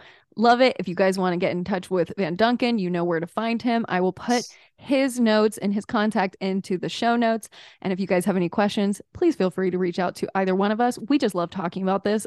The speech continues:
Speaker 1: all
Speaker 2: We
Speaker 1: day,
Speaker 2: do.
Speaker 1: every day.
Speaker 2: We
Speaker 1: So
Speaker 2: do.
Speaker 1: stay
Speaker 2: Thank you.
Speaker 1: tuned. We'll see you guys on the next episode of The Flip Side. Check out the merch that is available now.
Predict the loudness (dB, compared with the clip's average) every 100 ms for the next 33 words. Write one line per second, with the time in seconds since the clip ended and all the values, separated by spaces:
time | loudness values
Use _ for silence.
0 | -4 0 0 2 2 2 2 2 2 0
1 | -4 _ _ _ -6 0 4 2 0 -10
2 | -20 _ _ -20 -10 -2 0 4 6 6
3 | 4 0 -8 _ -4 -2 0 -2 2 2
4 | 2 0 0 0 0 0 0 0 0 0
5 | 0 -2 0 2 2 2 -2 -6 -4 2
6 | 2 2 0 -2 -2 -4 -4 -4 -2 -2
7 | -4 -2 0 0 0 0 0 0 0